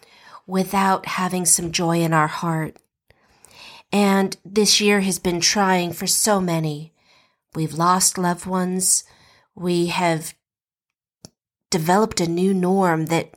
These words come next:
really none of us like. And unfortunately,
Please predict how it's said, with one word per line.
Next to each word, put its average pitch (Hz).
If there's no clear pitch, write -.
really 190
none 170
of 165
us 151
like. 175
And 214
unfortunately, 233